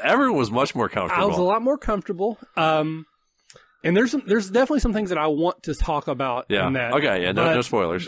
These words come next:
Speaker 2: but yeah, but, but I will say that there was some,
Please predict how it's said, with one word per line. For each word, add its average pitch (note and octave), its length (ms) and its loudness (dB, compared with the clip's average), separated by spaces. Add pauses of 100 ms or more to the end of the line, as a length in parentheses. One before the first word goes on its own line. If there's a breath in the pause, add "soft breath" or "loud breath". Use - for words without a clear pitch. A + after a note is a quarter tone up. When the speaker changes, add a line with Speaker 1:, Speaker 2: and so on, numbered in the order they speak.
Speaker 2:
but A3 200 -4
yeah, G#3+ 100 2
but, D#3+ 260 -4
but F3+ 140 0
I F#3 80 2
will G#3 240 4
say D#3 540 -2 (500 soft breath)
that D3+ 460 -2 (300)
there D#3+ 440 -2
was E3+ 480 0
some, D3+ 760 -4